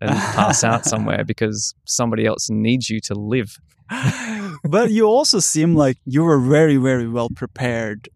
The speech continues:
Speaker 2: and equipped for that moment. And I'm glad you've made the decisions you've,
Speaker 1: Mm-hmm.
Speaker 2: you made at the time. And, like,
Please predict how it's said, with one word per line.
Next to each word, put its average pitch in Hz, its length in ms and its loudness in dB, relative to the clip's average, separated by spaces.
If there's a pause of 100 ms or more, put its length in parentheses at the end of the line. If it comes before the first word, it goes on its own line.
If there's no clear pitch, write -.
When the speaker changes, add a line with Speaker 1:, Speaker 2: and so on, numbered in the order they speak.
(120)
Speaker 2:
and 123 120 0
equipped 123 340 -2
for 117 220 -4
that 107 220 -4 (100)
moment. 131 500 2
And 110 280 -4
I'm 139 180 4
glad 160 340 2
you've 175 380 -2
made 139 240 0
the 156 80 -2
decisions 143 540 -2
you've, 117 200 0
Speaker 1:
Mm-hmm. 127 180 -4
Speaker 2:
you 120 60 2
made 127 260 4
at 143 120 -2
the 151 100 -2
time. 156 400 0
And, 123 120 -2
like, 120 140 -2